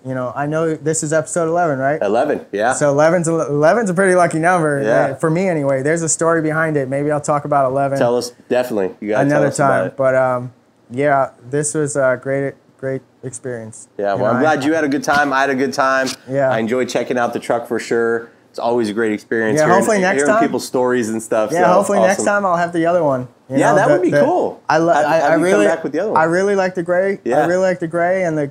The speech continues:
Speaker 1: gray and the black two-tone, but, uh, blue is my color.
Speaker 2: Yeah.
Speaker 1: And, uh, if,
Speaker 2: I'm excited
Speaker 1: uh,
Speaker 2: to see it.
Speaker 1: if people would come out, uh,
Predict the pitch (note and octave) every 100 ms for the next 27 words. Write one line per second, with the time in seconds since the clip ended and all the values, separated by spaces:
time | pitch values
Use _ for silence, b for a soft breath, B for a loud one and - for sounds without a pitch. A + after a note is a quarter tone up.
0 | - D#3 D#3 E3+ D#3 D#3+ E3 D#3+ E3+ E3+
1 | F3 E3+ F3 F3+ - _ C#3 C#3 C3+ C3+
2 | C3+ - b b b b _ _ - D3
3 | D#3+ D3+ C#3+ C#3+ C3 A#2 A2+ - G2+ F#2+
4 | C3 B2+ B2+ B2 B2 - C3 C3 A#2+ C3
5 | C3+ C3+ C3 - A2+ G#2 C3+ C#3 - -
6 | D#3+ D#3+ D#3 D3 C#3+ C3 - - D#3 D3+
7 | D3 C#3+